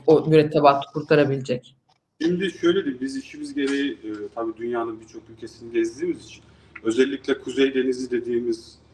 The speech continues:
Speaker 2: işte İngiltere, Hollanda, e, İrlanda civarlarında,
Speaker 1: Hı.
Speaker 2: e, bunlar için profesyonel ekipler vardır. İşte helikopterler vardır. Bunlar
Speaker 1: Hı.
Speaker 2: bazı zamanlar,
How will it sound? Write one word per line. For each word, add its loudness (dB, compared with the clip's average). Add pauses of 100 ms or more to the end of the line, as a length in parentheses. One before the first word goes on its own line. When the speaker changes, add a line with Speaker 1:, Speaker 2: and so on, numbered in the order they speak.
(120)
Speaker 2:
işte -14
İngiltere, -2
Hollanda, -2 (280)
e, -8
İrlanda -2 (100)
civarlarında, -8
Speaker 1:
Hı. 0 (240)
Speaker 2:
e, 2
bunlar 4
için -2
profesyonel -2
ekipler -6
vardır. -8 (180)
İşte -12
helikopterler -4
vardır. -12 (360)
Bunlar 2
Speaker 1:
Hı. -4
Speaker 2:
bazı 2
zamanlar, 0